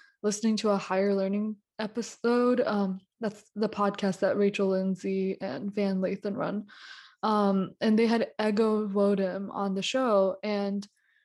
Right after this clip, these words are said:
she said that even though she's on a huge show, she's an S N L cast member, and she's been on the cast for a while. Um, they, and then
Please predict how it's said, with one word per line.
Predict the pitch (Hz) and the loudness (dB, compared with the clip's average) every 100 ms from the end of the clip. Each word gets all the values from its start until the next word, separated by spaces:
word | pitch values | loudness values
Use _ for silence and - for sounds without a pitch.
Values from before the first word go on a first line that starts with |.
| _ | _
she | - - 262 | -8 -2 -2
said | 254 233 208 196 190 | -2 0 2 2 0
that | 196 190 190 - | -4 -2 -4 -6
even | 226 233 240 | -6 -4 -2
though | 220 | -2
she's | 220 226 208 - - | -4 -6 -6 -6 -2
on | 214 240 240 | 0 0 0
a | 220 220 | -2 -4
huge | 196 - 240 233 202 180 - | -6 -4 -2 0 0 -4 -6
show, | - - - | -4 -4 -4
she's | 214 202 - - | -2 -4 -4 -6
an | 202 | -4
S | 190 | -4
N | 214 | -2
L | 214 202 | 0 0
cast | - 190 185 185 | 0 -2 -2 -4
member, | 175 175 127 214 - - - - | -4 -2 -2 -2 -8 -20 -14 -6
and | 202 | -4
she's | 208 | -2
been | 220 233 | 0 0
on | 233 208 | 2 2
the | 202 | 0
cast | - 190 190 - | -2 -8 -8 -2
for | 190 | 0
a | 180 | 0
while. | 180 170 - - - - - _ - | 0 0 -2 -6 -10 -18 -20 _ -4
Um, | 208 196 196 185 120 _ _ _ - - | 0 2 0 -4 -10 _ _ _ -14 -4
they, | 208 226 240 | 2 4 4
and | - 226 | 4 2
then | 240 226 | 2 0